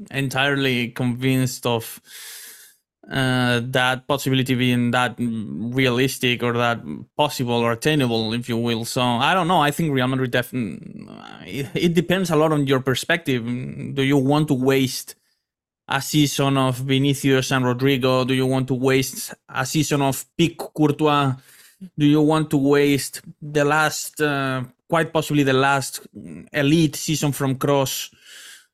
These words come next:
by having a Firmino and Firmino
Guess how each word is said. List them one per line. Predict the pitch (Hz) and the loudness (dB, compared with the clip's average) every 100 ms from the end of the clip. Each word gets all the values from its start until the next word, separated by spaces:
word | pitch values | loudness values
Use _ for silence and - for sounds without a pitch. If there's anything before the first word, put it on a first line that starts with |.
| _ _ _ - | _ _ _ -10
by | 135 135 | -2 0
having | 127 139 135 143 | 0 0 2 2
a | 135 | 0
Firmino | - 135 127 151 151 139 135 135 131 | 0 0 2 2 2 2 2 2 2
and | 131 127 123 123 120 120 120 120 117 | 2 2 0 -2 -2 -4 -4 -4 -6
Firmino | 120 135 135 147 127 | -2 0 2 2 0